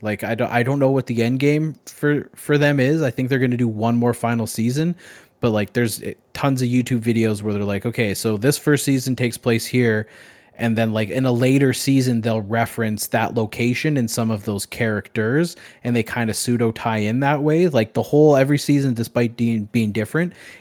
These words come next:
is all one big universe, but it all takes place at different periods throughout time and history, and it's, it's phenomenal. And this last season they did was American Horror Story nineteen eighty-four,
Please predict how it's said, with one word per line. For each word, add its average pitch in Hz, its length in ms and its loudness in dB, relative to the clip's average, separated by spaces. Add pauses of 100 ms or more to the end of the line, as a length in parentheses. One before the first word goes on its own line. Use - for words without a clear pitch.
(100)
is 131 220 0
all 117 240 2
one 120 260 0
big 113 260 -2
universe, 135 600 -2 (460)
but 120 100 2
it 117 100 2
all 120 160 4
takes 123 340 -4
place 123 440 -4
at 107 120 -8
different 113 400 -4
periods 113 560 -4
throughout 107 360 -6
time 107 340 -4
and 98 80 -8
history, 143 540 -4
and 110 120 -2
it's, - 280 -6 (720)
it's - 160 0
phenomenal. 101 680 -4
And 113 140 0
this 117 180 -2
last 117 280 2
season 143 280 0
they 143 120 2
did 147 200 4
was 123 160 2
American 110 400 -2
Horror 110 220 -4
Story 110 300 -2
nineteen 107 360 -4
eighty-four, 110 580 -2